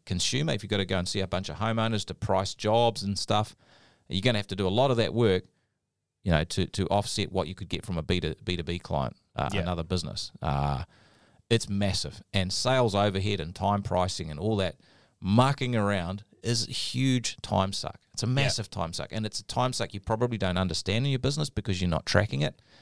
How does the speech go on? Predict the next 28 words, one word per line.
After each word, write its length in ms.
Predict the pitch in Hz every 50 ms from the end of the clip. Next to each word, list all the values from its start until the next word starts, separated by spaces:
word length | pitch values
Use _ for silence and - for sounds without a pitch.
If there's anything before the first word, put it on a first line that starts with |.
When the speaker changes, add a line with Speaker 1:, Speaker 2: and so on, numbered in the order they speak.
| - _ _ -
Speaker 1:
and 220 | - - 95 90 87
you 60 | 90
just 160 | 87 92 -
think 140 | - 98 85
it's 80 | - -
part 240 | - 90 90 90
of 60 | 80 -
business, 280 | 98 98 92 92 -
but 140 | - - 73
it's 180 | - - - -
not. 340 | 82 82 80 73 - - - _ _ _ _ _ _ _ -
And 80 | - 90
if 40 | 87
you 60 | 101 107
can 180 | 101 104 92
reduce 440 | 90 87 82 98 113 131 135 127 -
the 120 | - 85
sales 640 | 82 - - 110 110 110 113 113 110 110 110 101 -
pricing, 680 | - - - 98 95 101 104 - - 110 101 95 95 95 _ - _ _ _ _ _ _
uh, 180 | - - - -
cycle, 600 | - - - 101 107 117 - - - 60 110 - _ _ _ _ _ _ _ _ _ _ _ _ _ -
it 100 | - -
just 200 | - 123 - -
saves 200 | 120 117 113 104
you 60 | 104
so 260 | - - - 113 110 98
much 240 | 95 80 - -
time. 220 | - - - -